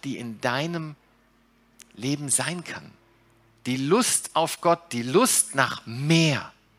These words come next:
Ich will mehr von Gott. Ich will mehr erfahren. Ich will nicht nur in der Bibel lesen. Ich will in meinem täglichen Leben, will ich, dass Gott dabei ist. Ich will erkennen, dass er da ist und dass er aktiv ist.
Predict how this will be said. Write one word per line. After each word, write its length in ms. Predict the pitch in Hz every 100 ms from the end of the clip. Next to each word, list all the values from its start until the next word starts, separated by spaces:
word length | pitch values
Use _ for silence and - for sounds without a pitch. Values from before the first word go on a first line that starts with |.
| _ _ _ _ _ _ 202
Ich 440 | 233 - - 113
will 300 | 139 160 151 -
mehr 420 | 120 135 160 190 185
von 280 | - 160
Gott. 340 | 143 131 - - _ _ _ _ _ -
Ich 220 | 135 139
will 160 | 151
mehr 320 | 147 156 180 143
erfahren. 600 | 147 - 185 185 139 98 - -
Ich 340 | 214 - 135
will 240 | 170 269 302
nicht 240 | 302 -
nur 140 | 247
in 120 | 214 185
der 120 | 175
Bibel 300 | 175 170 160
lesen. 440 | 143 123 101 90 - - - -
Ich 220 | 240 -
will 160 | 269 277
in 120 | 247
meinem 280 | 220 202 185
täglichen 520 | 233 202 208 196 160
Leben, 480 | 143 214 320 311 294
will 120 | 269
ich, 120 | 226
dass 200 | 208 -
Gott 200 | 180 -
dabei 320 | 147 131 123
ist. 180 | 107 -
Ich 160 | 170 175
will 140 | 220
erkennen, 680 | 196 185 - 226 285 330 269
dass 160 | 214
er 140 | - 143
da 260 | 160 202
ist 140 | 240 -
und 80 | 165
dass 140 | 160
er 80 | -
aktiv 340 | - 240 247
ist. 180 | 135